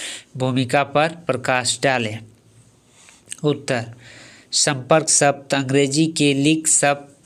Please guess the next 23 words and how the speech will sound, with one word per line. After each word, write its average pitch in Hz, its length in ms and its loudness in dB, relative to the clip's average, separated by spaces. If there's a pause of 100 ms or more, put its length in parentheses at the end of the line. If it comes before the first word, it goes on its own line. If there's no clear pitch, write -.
(220)
का 139 140 4
पर्याय 135 640 2
के 139 320 0
रूप 139 280 0
में 135 240 -2
प्रयुक्त 143 460 -2
होता 120 260 -2
है। 117 180 -12
संपर्क 143 720 -2
का 135 140 2
अर्थ 139 480 -4
होता 131 300 -2
है 123 180 -2
जोड़ने 131 640 0
वाला 135 360 0
भाषा। 120 480 -4 (1500)
एक 185 260 2
ऐसा 160 300 4
भाषा 143 400 0
जो 143 240 2
अलग-अलग 143 580 2
भाषाओं 135 540 0
को 143 600 -2